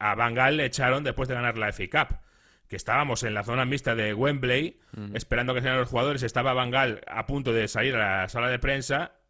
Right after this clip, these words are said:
Speaker 1: y ya sabían los periodistas que lo habían echado, porque lo ten-, sabíamos del club, y Van Gaal no lo sabía,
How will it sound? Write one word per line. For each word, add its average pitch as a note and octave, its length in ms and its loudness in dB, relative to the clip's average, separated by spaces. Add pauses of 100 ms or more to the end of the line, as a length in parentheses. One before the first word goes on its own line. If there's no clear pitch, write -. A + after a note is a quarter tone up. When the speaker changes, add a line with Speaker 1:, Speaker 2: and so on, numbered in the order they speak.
(220)
Speaker 1:
y G#2 120 -8
ya A2+ 100 0
sabían C3+ 220 -2
los C3 80 -2
periodistas B2+ 360 0
que A#2+ 120 -2
lo A2 60 2
habían A#2+ 180 2
echado, C#3+ 340 -2
porque G2+ 220 -4
lo G#2 120 -4
ten-, G2 160 -6
sabíamos A#2+ 360 -6
del A2 160 -4
club, B2+ 260 -2 (160)
y C3+ 140 0
Van B2 160 2
Gaal B2+ 180 2
no C#3+ 80 2
lo C#3 80 2
sabía, B2 460 0